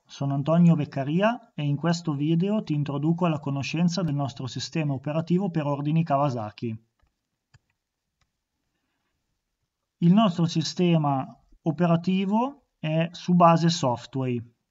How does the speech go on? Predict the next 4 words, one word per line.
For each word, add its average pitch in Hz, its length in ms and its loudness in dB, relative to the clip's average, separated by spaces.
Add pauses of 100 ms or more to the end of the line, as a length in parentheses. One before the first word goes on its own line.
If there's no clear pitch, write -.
(180)
quindi 180 440 4
tramite 156 640 -2
programma 139 680 -2
Arco. 113 600 -8